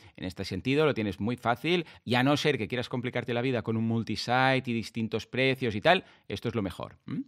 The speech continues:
Venga, va, nos vamos a hablar con Frank, que nos dice, "Hola, buenos días, Joan. Enhorabuena por el podcast y por la web. Soy ingeniero informático en desarrollo web. He trabajado con WordPress y he desarrollado proyectos para la empresa en Symfony". Muy bien.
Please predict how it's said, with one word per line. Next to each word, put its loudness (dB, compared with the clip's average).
Venga, 8
va, 10
nos 8
vamos 6
a 4
hablar 4
con 4
Frank, 6
que 0
nos 2
dice, 2
"Hola, 6
buenos 0
días, 2
Joan. 2
Enhorabuena 6
por 2
el 2
podcast 0
y 2
por 2
la 4
web. 4
Soy 2
ingeniero 2
informático -2
en 2
desarrollo 0
web. 2
He -4
trabajado 0
con 2
WordPress 2
y 2
he 8
desarrollado 0
proyectos -4
para 0
la 2
empresa 0
en 2
Symfony". 4
Muy 0
bien. 0